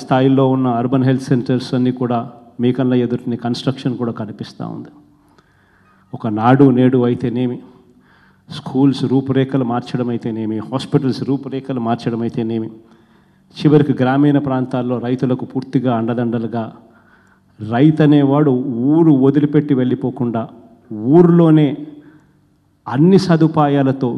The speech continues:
విత్తనం దగ్గర నుంచి పంట కొనుగోలు దాకా రైతులకు అక్కడే ఉండి, అదే ఊర్లోనే మేలు జరిగే విధంగా ఆర్బీకేల స్థాపన దాకా అన్నీ కూడా మన కళ్ళ ఎదురునే కనిపిస్తూ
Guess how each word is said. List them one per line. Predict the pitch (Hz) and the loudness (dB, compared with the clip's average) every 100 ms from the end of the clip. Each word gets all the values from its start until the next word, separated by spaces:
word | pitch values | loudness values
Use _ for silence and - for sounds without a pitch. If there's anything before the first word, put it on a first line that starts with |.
| 110 | 0
విత్తనం | 139 - 147 135 127 | 0 2 2 2 2
దగ్గర | 123 135 127 | -2 -2 0
నుంచి | 135 - 147 - | -2 -2 -6 -2
పంట | 131 131 135 - | -2 -2 -4 -2
కొనుగోలు | 127 127 123 120 120 | -2 -2 -2 -4 -8
దాకా | 139 139 - - - _ _ _ _ | -8 -8 -10 -18 -20 _ _ _ _
రైతులకు | 117 107 123 151 165 151 147 113 - - - - | -10 -2 2 4 4 2 0 -4 -8 -18 -18 -12
అక్కడే | - - 170 175 147 | -4 2 6 6 6
ఉండి, | 143 147 - - - - - _ _ - - | 6 2 0 -6 -14 -18 -20 _ _ -18 -6
అదే | 123 165 190 175 | 4 8 8 10
ఊర్లోనే | 165 156 151 147 139 - - - - _ - _ _ _ _ _ _ _ _ _ - | 8 8 8 6 4 0 -8 -16 -20 _ -20 _ _ _ _ _ _ _ _ _ -2
మేలు | 123 143 151 139 | 4 6 6 6
జరిగే | 135 135 127 | 4 2 2
విధంగా | 127 127 123 113 | 2 0 0 -2
ఆర్బీకేల | 123 127 123 131 120 | 0 -2 -2 -4 -6
స్థాపన | - 113 113 113 107 | -6 -6 -4 -8 -6
దాకా | 113 113 135 - - - _ _ _ _ _ _ _ _ _ _ _ _ _ _ _ _ _ - | -8 -6 -8 -10 -20 -20 _ _ _ _ _ _ _ _ _ _ _ _ _ _ _ _ _ -8
అన్నీ | 139 185 185 170 | 0 6 6 6
కూడా | 156 147 | 4 4
మన | 127 127 | 2 0
కళ్ళ | 135 127 127 | 0 0 0
ఎదురునే | 123 120 117 | -2 -4 -4
కనిపిస్తూ | 113 104 113 - | -6 -8 -10 -12